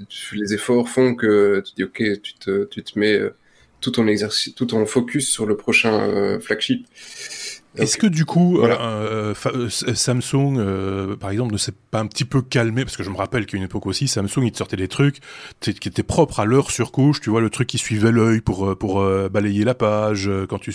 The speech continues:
Speaker 2: quand tu lisais du texte, des trucs, enfin, des trucs un peu gadgets. Euh, ils se
Speaker 1: Ouais,
Speaker 2: sont
Speaker 1: ils sont
Speaker 2: pas
Speaker 1: pas
Speaker 2: un peu
Speaker 1: calmés.
Speaker 2: Ils sont pas calmés, d'accord. <laughs> Ça
Speaker 1: Non,
Speaker 2: aurait
Speaker 1: non,
Speaker 2: pu les
Speaker 1: non,
Speaker 2: calmer.
Speaker 1: ils ont toujours
Speaker 2: <laughs>
Speaker 1: énormément de fonctions
Speaker 2: Ouais.
Speaker 1: supplémentaires. Ils de-, ils
Speaker 2: D'accord.
Speaker 1: ont développé énormément, ils ont beaucoup investi. Euh, et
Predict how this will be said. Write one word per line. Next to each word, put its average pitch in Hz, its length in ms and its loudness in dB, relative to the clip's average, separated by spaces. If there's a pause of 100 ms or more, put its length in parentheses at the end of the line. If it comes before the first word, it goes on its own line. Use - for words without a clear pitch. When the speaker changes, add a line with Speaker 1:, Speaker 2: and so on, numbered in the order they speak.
(160)
Speaker 2:
quand 104 140 -4
tu - 100 -12
lisais 101 220 -2
du 117 120 -2
texte, 110 240 -2
des 98 40 -8
trucs, - 180 -8
enfin, 110 160 -6
des 110 80 0
trucs - 160 -6
un 117 60 -4
peu 113 140 -4
gadgets. 117 480 -2 (380)
Euh, 110 160 -2
ils 120 80 -2
se - 160 0
Speaker 1:
Ouais, 135 80 6
Speaker 2:
sont 131 140 2
Speaker 1:
ils - 20 4
sont - 20 2
Speaker 2:
pas - 0 -
Speaker 1:
pas 139 40 4
Speaker 2:
un - 40 4
peu 143 60 2
Speaker 1:
calmés. 113 380 0 (100)
Speaker 2:
Ils 143 100 -8
sont 147 100 -4
pas 135 120 -2
calmés, 123 340 -2 (100)
d'accord. - 340 -10 (140)
<laughs> - 360 -4
Ça 185 120 2
Speaker 1:
Non, 180 160 4
Speaker 2:
aurait 120 100 4
Speaker 1:
non, 117 100 2
Speaker 2:
pu 117 60 6
les 120 60 6
Speaker 1:
non, 117 60 2
Speaker 2:
calmer. 123 180 0
Speaker 1:
ils 160 60 4
ont - 40 2
toujours 131 260 4 (120)
Speaker 2:
<laughs> - 120 -4
Speaker 1:
énormément 143 720 6
de 123 40 0
fonctions 120 760 2
Speaker 2:
Ouais. 117 100 -6
Speaker 1:
supplémentaires. 117 720 0 (480)
Ils 123 100 -6
de-, 123 80 0
ils 123 60 2
Speaker 2:
D'accord. 113 220 -2
Speaker 1:
ont - 20 0
développé 113 500 0
énormément, 113 580 2
ils 110 140 -6
ont 104 60 -2
beaucoup 120 260 -2
investi. 107 440 -4 (600)
Euh, 113 460 4
et 131 400 6